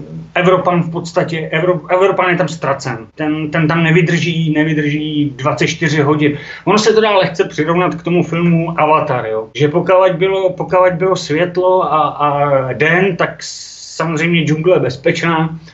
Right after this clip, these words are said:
ale pokud se zhaslo a v noci, tak, tak prostě skutečně člověk by tam nepřežil, mm, den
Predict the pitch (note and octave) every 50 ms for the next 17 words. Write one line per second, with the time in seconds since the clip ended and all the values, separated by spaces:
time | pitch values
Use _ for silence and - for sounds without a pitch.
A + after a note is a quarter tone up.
0 | - - - - D3+ D#3 D#3 D#3+ D#3+ D#3 E3+ E3+ F3 F3 E3+ - E3 C#3+ B2+ C#3
1 | D3 C#3+ - F3 F3 E3 D#3+ D3+ C#3 D3 D3 D3+ D3+ - - E3+ D#3 D#3 D3+ -
2 | - C3 - - - - - C#3 C3+ - - - C3 - - - C3+ C3 C3 C3
3 | B2+ B2+ B2+ B2+ A#2+ A#2+ A#2+ A#2+ A#2+ A#2 A#2 A#2 A#2+ A#2+ A#2+ B2 C3+ - - -
4 | - - - - - - - - - - - - G3 G3 G3+ F#3+ F#3 G3+ F#3+ -
5 | - F3+ F3+ F3+ E3 E3+ E3+ D#3 D3 D3 D3 D3 C#3+ E3+ D#3 C3+ C#3 D3 C#3+ C#3+
6 | C#3+ C#3 C3+ C3+ C3 - B2 B2+ B2 B2 A#2+ A#2+ A#2 A2 A2 A2+ - D#3 C#3 C3+
7 | C3 C3 C3 -